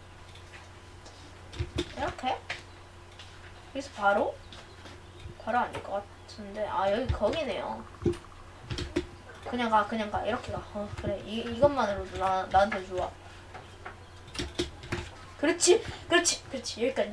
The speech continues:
여기까지 됐어. 여기까지 됐어. 여기까지 됐다. 하, 여기까지 됐다. 아, 여기서 이제. 어? 어?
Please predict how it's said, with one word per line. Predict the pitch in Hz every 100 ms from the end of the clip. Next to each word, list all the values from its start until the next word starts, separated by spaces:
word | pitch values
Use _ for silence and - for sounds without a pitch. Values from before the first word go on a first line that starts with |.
| 196
여기까지 | 247 226 202 208
됐어. | - - - -
여기까지 | 262 - 294 233
됐어. | - - - 233
여기까지 | 240 - - - -
됐다. | - - - - - - - - - - - - - -
하, | - - - - 247
여기까지 | 233 233 214
됐다. | 202 185 196
아, | 202 202 202 202 - - - - -
여기서 | 104 -
이제. | - - - - - - - - - - - - - - -
어? | 330 285 - - - - -
어? | 302